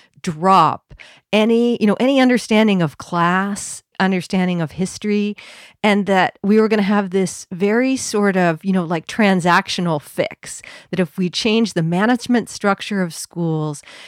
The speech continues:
and we got, you know, younger teachers who were willing to work harder, and the theory of change would get more and more elaborate. Um, and you could kind of picture these guys all sitting around in, in a conference room at, you know, the Gates Foundation or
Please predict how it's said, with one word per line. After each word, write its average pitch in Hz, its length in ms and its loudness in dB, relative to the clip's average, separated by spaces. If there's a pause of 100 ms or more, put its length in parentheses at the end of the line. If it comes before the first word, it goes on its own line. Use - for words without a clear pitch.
(140)
and 180 160 0
we 185 160 0
got, 156 400 -2 (220)
you 196 100 0
know, 175 140 2
younger 226 500 2
teachers 190 600 -6
who 185 120 -8
were 170 160 -2
willing 202 380 2
to 180 240 -2
work 175 400 -2
harder, 175 640 2 (380)
and 226 180 2
the 220 240 4 (120)
theory 277 360 2
of 180 140 2
change 220 600 -2
would 180 240 -2
get 190 180 -2
more 233 380 4
and 196 160 4
more 190 320 2
elaborate. 160 920 -2 (400)
Um, 196 120 2
and 226 80 2
you 233 60 2
could - 140 -14
kind 302 200 -2
of 233 120 -4
picture - 400 -4
these 175 240 -2
guys 160 400 -2
all 196 220 0
sitting 208 380 0
around 165 640 0
in, 147 220 -4
in 180 160 -4
a 156 60 -6
conference 170 640 -4
room 143 300 -8
at, - 220 -8
you 185 100 -4
know, 170 100 -2
the 156 100 -6
Gates 175 380 -2
Foundation 175 960 -2
or 143 160 -4